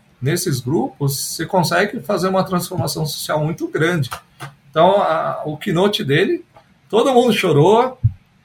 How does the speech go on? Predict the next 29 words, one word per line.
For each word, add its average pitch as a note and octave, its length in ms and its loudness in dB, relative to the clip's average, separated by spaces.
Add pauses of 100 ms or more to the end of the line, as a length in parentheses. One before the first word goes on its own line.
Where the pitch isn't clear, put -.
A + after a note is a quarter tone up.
(460)
No F3 120 -2
final, G#3+ 1080 6 (380)
ele C#3 100 -4
falou, D#4 180 2
"Ah, F#3+ 180 8
pessoal, A#3 400 -4
o A3 60 -4
negócio G3+ 420 -2
é F3+ 60 -4
terminar, G3+ 600 2
vamos F#3 340 -2
se A#3 80 -6
abraçar", G3 840 2
tal. A3+ 260 2
Aí F#3+ 100 2
o G#3 100 0
pessoal F#3+ 440 -4
ficou - 220 -14
pulando, D3 540 -2
um G#3 60 0
se - 140 -4
abraçando E3+ 560 -4
no B2 240 -2
outro. D3 340 0 (840)
Depois A#3 420 6
de A#3+ 60 2
um A3 60 4
keynote G3+ 500 4
desse, D#3+ 600 2